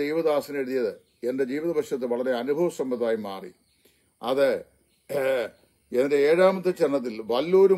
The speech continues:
മുറിവേൽക്കുകിൽ നശിക്കുകയില്ല ഞാൻ, താൻ ശത്രുവിൻ കൈകളിൽ ഏൽപ്പിക്കുകയില്ല താൻ."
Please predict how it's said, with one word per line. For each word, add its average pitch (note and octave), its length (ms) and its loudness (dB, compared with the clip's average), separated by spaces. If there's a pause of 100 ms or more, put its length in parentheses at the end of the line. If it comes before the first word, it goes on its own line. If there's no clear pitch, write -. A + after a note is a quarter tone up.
മുറിവേൽക്കുകിൽ D#3 720 0 (540)
നശിക്കുകയില്ല B2+ 580 -4 (120)
ഞാൻ, F2+ 140 -18 (1200)
താൻ C3+ 120 -2 (140)
ശത്രുവിൻ C#3+ 440 -2 (120)
കൈകളിൽ B2+ 360 0 (480)
ഏൽപ്പിക്കുകയില്ല A2+ 560 -4 (140)
താൻ." F2+ 140 -14